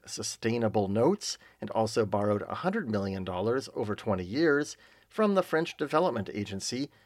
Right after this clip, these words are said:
for the first phase of the Puerto Peñasco solar plant. Mexico's América Móvil came to market with an eight-year international bond denominated in Mexican pesos.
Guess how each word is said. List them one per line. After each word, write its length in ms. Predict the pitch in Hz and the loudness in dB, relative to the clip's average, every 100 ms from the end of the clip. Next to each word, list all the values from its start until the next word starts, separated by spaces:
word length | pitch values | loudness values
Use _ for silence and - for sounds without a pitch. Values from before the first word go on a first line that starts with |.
| _ | _
for 120 | 185 | 2
the 120 | 165 | 2
first 420 | 127 131 120 - - | 4 2 2 -2 -4
phase 560 | - 127 123 123 113 | 0 2 0 -4 -4
of 220 | - 104 | -2 0
the 160 | 110 107 - _ - | 2 2 -2 _ -4
Puerto 560 | - 151 170 - 160 | 2 2 2 4 4
Peñasco 840 | 156 147 131 131 143 - 135 127 117 | 4 0 2 2 0 0 2 2 0
solar 420 | - 131 104 92 | 2 2 2 0
plant. 580 | - 95 90 - - - _ _ _ _ _ - | -4 -6 -6 -12 -20 -20 _ _ _ _ _ 0
Mexico's 600 | 143 - 131 127 113 107 | 0 2 0 6 6 6
América 480 | 104 104 101 - 98 | 4 4 4 2 6
Móvil 460 | 147 190 131 104 | 8 8 6 4
came 220 | - 104 | 2 -2
to 100 | 98 | 0
market 380 | 98 92 - 90 | -2 -2 0 -2
with 160 | 101 107 | 0 -2
an 100 | 98 | -2
eight-year 540 | - 104 104 101 104 | -2 -4 -2 2 2
international 640 | 90 104 104 98 95 104 92 | 4 0 0 -2 0 -2 0
bond 420 | 95 98 117 151 - - - | 2 2 0 -2 -12 -10 0
denominated 640 | 113 107 110 110 104 104 | 4 6 6 4 4 2
in 220 | 104 98 | 2 2
Mexican 500 | 104 - 113 117 107 | -2 -2 -2 0 0
pesos. 680 | - 160 175 98 80 - | 0 -2 0 0 -2 -4